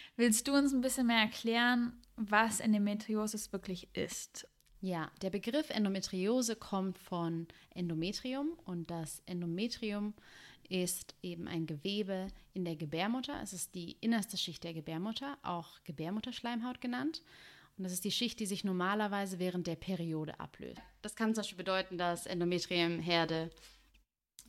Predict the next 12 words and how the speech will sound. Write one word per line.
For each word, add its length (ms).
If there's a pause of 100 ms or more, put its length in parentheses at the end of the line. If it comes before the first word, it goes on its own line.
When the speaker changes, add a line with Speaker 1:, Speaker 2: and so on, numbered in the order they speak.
(140)
Speaker 2:
irgendwo 420
am 160
Darm 260
sitzen 460
oder 220
an 120
der 100
Blase 560
oder 180
an 80
den 140
Eierstöcken. 800